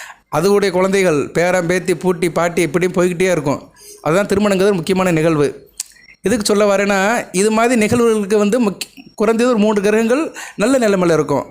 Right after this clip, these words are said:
இப்ப அது மாதிரி நிகழ்வு இப்ப நடக்குது மகர ராசியில. நல்லபடியா திருமணம் நடக்கும். திரும்ப-, இன்னைக்கு கூட முகூர்த்தம் தான்.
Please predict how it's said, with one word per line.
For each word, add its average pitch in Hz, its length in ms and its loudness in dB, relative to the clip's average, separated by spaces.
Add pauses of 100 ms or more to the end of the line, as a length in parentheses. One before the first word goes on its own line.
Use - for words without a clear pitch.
(340)
இப்ப 180 160 0
அது 196 140 2
மாதிரி 226 220 2
நிகழ்வு 226 240 2
இப்ப 240 120 0
நடக்குது 180 340 0
மகர 160 260 2
ராசியில. 143 500 0
நல்லபடியா 196 440 0
திருமணம் 196 320 0
நடக்கும். 160 340 0 (360)
திரும்ப-, 196 220 0
இன்னைக்கு 196 240 0
கூட 208 100 2
முகூர்த்தம் 190 380 0
தான். 185 220 0